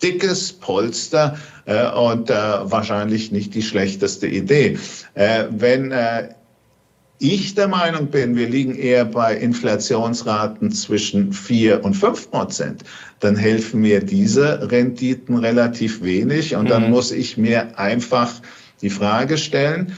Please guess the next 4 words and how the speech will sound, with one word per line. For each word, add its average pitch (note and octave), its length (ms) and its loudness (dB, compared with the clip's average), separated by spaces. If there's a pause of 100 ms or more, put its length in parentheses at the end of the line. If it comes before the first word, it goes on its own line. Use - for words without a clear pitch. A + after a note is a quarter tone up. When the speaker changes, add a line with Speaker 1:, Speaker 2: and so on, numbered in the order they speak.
(340)
Speaker 1:
was A2+ 720 -2
muss B2+ 680 0
ich C3+ 400 -2
für A2 680 0